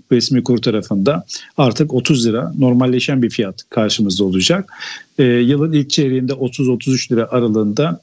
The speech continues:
e, bir bant, e, gezinebilir, e, dolar kuru.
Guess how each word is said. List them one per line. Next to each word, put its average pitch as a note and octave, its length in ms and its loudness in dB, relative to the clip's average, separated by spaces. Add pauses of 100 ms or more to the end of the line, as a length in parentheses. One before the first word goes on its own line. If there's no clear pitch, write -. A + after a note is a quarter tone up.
(180)
e, A2+ 300 2
bir A#2 220 2
bant, B2+ 440 -2
e, - 40 -8 (420)
gezinebilir, A2 800 2
e, G#2 240 -2
dolar G2 320 -2
kuru. D#3+ 360 -2